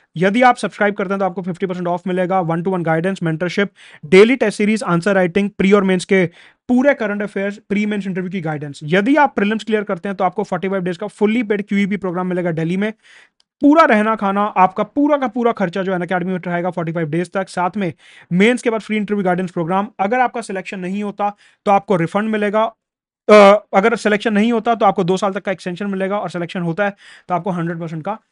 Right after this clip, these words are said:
रिफंड मिलेगा। अगला मुद्दा है police and judicial custody, बहुत इंपॉर्टेंट मुद्दा है, इसके ऊपर दो हज़ार इक्कीस में सवाल भी बना था, क्या है देखते हैं।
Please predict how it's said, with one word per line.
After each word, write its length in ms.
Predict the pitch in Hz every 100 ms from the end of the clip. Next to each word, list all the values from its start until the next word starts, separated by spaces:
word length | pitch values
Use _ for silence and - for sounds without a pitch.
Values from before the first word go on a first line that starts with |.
| _ 147
रिफंड 300 | 160 160 151
मिलेगा। 340 | 151 147 147 _ _ _ _ _ _ _ _ _ _ _
अगला 240 | 185 196 233
मुद्दा 260 | 214 202
है 120 | 208 - _ _ _ _ _ _ _ _ _ _ _
police 260 | 226 254 262
and 180 | 247 185
judicial 320 | 180 214 202
custody, 260 | 180 160 156
बहुत 280 | 180 240 262
इंपॉर्टेंट 320 | 226 220 226
मुद्दा 240 | 208 175
है, 120 | 202 -
इसके 180 | 185 -
ऊपर 160 | 202 208
दो 120 | 180
हज़ार 180 | 185 202
इक्कीस 220 | 190 208
में 80 | 233
सवाल 280 | 190 175 190
भी 120 | 208
बना 180 | 185 170
था, 200 | 190 _ -
क्या 140 | 190
है 140 | 196
देखते 280 | 175 151
हैं। 80 | -